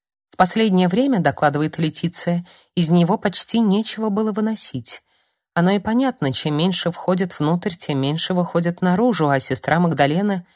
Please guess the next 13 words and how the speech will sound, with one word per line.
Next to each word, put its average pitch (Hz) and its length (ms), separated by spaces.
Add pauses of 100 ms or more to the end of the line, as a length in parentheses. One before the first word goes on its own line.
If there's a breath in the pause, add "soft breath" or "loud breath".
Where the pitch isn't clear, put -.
в - 80
своих 175 380
настойчивых 165 640
поисках 170 480
Господа 170 460
много 165 320
лет 165 260
ведёт 156 240
беспощадную 180 840
войну 151 320
со 185 160
своим 175 380
телом, 175 520